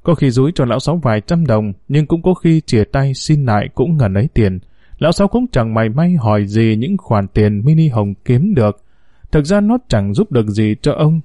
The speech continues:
ông phải đi hắt rong để hàng ngày có cơm cháo nuôi đứa bé. Gần đây, một đêm Mini Hồng về đưa cho lão Sáu một xếp tiền,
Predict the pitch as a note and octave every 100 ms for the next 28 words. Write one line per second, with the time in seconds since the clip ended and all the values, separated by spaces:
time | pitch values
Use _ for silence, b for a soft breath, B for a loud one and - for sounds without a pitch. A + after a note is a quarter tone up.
0 | - - - - E3+ F3 A2+ A2 E3+ E3
1 | A#3 D3 D#3+ D3+ G2 G#2+ G#2 G2+ - D#3+
2 | - D3 C#3 B2 B2 F3 D3 B2+ A#2+ A2
3 | A2+ F3+ - - _ - - - - -
4 | - _ _ - _ - - - - -
5 | _ - - A2 G#2 G2+ A2+ A#2 - -
6 | - - - - - - B2 B2 D3+ D3+
7 | D#3+ C#3 - F3+ F3+ C#3+ G#2+ G2 G#2 G2+
8 | F#2+ - D#3+ D#3 C#3 D3+ D3 F#3+ C#3 -
9 | G#3 - A2+ G2+